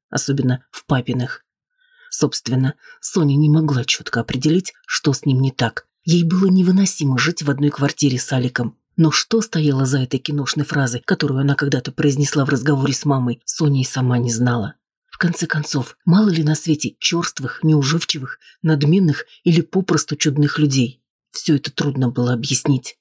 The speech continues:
Алик перестал пугать ее по ночам. Его приступы сомнамбулизма, да кто в это поверит, вроде бы прекратились. Соня считала, что дело не в успокаивающих травках, которые заваривала Алику мама.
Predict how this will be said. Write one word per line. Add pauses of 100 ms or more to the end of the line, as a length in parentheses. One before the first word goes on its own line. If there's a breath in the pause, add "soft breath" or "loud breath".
(320)
Алик (100)
перестал
пугать
ее
по
ночам. (300)
Его
приступы
сомнамбулизма, (160)
да
кто
в
это
поверит,
вроде
бы
прекратились. (560 soft breath)
Соня
считала,
что
дело
не
в
успокаивающих
травках,
которые
заваривала
Алику
мама.